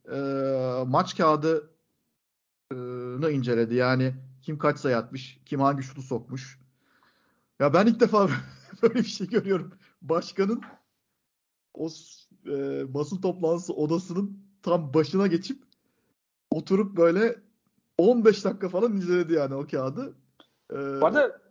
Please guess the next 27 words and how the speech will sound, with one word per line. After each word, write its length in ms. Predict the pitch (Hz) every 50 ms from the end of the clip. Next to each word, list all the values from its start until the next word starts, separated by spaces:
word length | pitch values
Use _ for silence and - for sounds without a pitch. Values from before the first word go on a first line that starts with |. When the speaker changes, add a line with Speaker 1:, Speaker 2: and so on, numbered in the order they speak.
| _ 190 185
Speaker 2:
Mizrahi 520 | 165 151 151 135 143 180 180 202 202 160
başkan 340 | 147 135 131 - - 262 254
ama 260 | 277 277 240 233 -
takımın 320 | - 170 156 - 208 220 247
sahibi 440 | 262 - 190 170 170 185 202 208 175
değil. 300 | 156 123 - - _ _ _ _ _ _ _ _ _ _ _ _ _
Normalde 400 | 143 139 143 165 170 170 185 175
böyle 260 | 160 165 170 170 156
bu 60 | 151 151
kadar 200 | - 180 175 175
ön 180 | 147 147 147
plana 280 | 147 - 156 160 165 165
çıkan 300 | - - - - 160 151
kişiler 460 | 156 160 156 - - - - 165 160
işte 220 | 156 - - 139
ya 100 | 139 139
takımın 300 | 139 143 127 - - 139
sahibi 360 | 135 - - 127 127 127 127 127
olur 120 | 123 127
ya 120 | 131 131
da 180 | 131 135 135 - - _ _ _ _ _ _ _ _
başkan 380 | - 151 151 - - 185 175 165
figürü 260 | - 165 135 123 113
olur 180 | 113 107 107 104
falan, 340 | _ 139 123 107 107 135
değil 120 | 165 185 156
mi? 80 | -